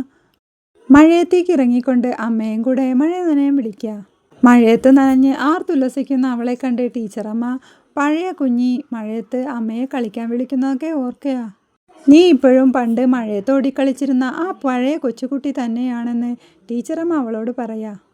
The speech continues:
എനിക്ക് എൻ്റെ അമ്മയെ തിരിച്ചു കിട്ടിയതിന് പ്രകൃതിയുടെ സന്തോഷമാണിതെന്നും പറഞ്ഞ്, എനിക്ക് എൻ്റെ അമ്മയെ തിരിച്ചു കിട്ടിയെന്ന് പറഞ്ഞ്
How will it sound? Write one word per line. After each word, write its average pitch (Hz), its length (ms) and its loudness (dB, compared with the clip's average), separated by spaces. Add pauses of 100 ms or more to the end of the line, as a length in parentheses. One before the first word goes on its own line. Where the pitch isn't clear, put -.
(160)
എനിക്ക് 370 340 6
എൻ്റെ 302 180 6
അമ്മയെ 254 380 0
തിരിച്ചു 285 360 -2
കിട്ടിയതിന് 262 480 -2
പ്രകൃതിയുടെ 233 580 -4
സന്തോഷമാണിതെന്നും 254 1120 -2
പറഞ്ഞ്, 247 420 -2
എനിക്ക് 370 300 -6
എൻ്റെ 254 180 -2
അമ്മയെ 233 360 -2
തിരിച്ചു 240 360 -6
കിട്ടിയെന്ന് 262 500 -2
പറഞ്ഞ് 254 360 -4